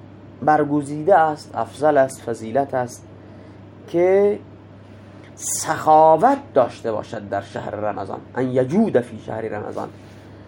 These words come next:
چون حدیث داریم که پیغمبر دیگه همیشه سخاوتمند بود، ولی در این ماه دیگه سخاوتش به اوج می‌رسید.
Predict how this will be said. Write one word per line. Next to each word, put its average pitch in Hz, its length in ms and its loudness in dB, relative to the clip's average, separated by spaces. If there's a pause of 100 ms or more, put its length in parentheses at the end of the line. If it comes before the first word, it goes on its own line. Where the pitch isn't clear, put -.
(300)
چون 147 120 0
حدیث 147 340 -2
داریم 147 240 4
که - 100 -14
پیغمبر 131 440 4
دیگه 151 300 0
همیشه 151 540 2 (1080)
سخاوتمند 135 800 2
بود، 151 160 -6
ولی 127 240 0
در 127 120 0
این 147 180 -4
ماه 147 180 0
دیگه 139 200 -6
سخاوتش 139 600 -6
به 113 100 -4
اوج 107 200 -2
می‌رسید. 92 540 -14